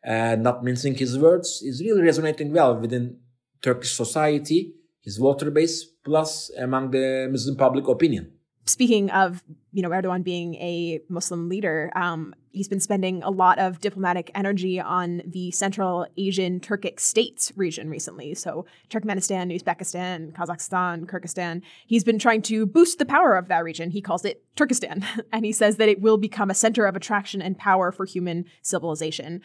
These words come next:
Speaker 2: So what is his plan there? And should we expect the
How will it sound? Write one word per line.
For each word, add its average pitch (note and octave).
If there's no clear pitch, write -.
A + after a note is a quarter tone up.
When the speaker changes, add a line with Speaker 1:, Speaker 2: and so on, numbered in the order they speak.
Speaker 2:
So A3
what A3
is G#3
his A#3
plan D#3+
there? G#2
And F#3
should D#4
we D#4+
expect C4
the G#3+